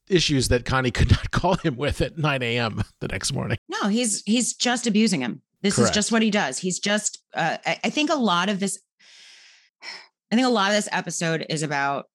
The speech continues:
Speaker 2: <laughs> crossing boundaries, pushing things as far as you can, crossing over, and, and power plays.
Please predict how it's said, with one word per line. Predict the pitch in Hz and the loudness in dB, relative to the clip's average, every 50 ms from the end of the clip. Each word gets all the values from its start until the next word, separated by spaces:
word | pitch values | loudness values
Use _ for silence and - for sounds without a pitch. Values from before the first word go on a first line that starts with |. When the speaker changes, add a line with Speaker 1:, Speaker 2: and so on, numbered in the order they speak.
| _ _ - | _ _ -16
Speaker 2:
<laughs> | - - - 110 _ _ _ _ - | -14 -12 -14 -14 _ _ _ _ -6
crossing | - 170 180 208 240 240 226 | -2 0 0 0 0 0 0
boundaries, | 185 160 147 147 147 151 151 147 147 151 - - - - _ _ _ - | 2 0 0 -2 -4 -4 -6 -4 -4 -6 -6 -8 -10 -12 _ _ _ -4
pushing | - 180 175 214 214 202 | -4 -2 0 2 0 0
things | 220 208 202 202 202 208 214 214 208 - - | 2 2 2 2 2 2 2 2 0 -2 -4
as | - - | -4 -4
far | 175 175 165 170 180 | -2 0 0 2 2
as | 196 196 | 2 0
you | 202 | 0
can, | 202 196 165 156 151 147 151 151 175 175 156 - - | 0 -2 -2 0 -2 -2 -2 -6 -8 -12 -16 -10 -4
crossing | 196 196 190 190 214 202 196 - | -2 0 0 0 0 -2 0 2
over, | 190 180 170 151 170 156 156 165 170 170 _ _ _ _ _ _ _ _ | 0 0 2 0 0 0 0 0 -2 -4 _ _ _ _ _ _ _ _
and, | - 185 185 190 190 _ - | -2 -2 -2 -2 -4 _ -4
and | 185 202 214 | -2 0 0
power | 214 226 220 254 247 | 0 0 -2 -2 -4
plays. | - - 151 - - - - - - | -4 -4 -6 -6 -6 -8 -10 -12 -12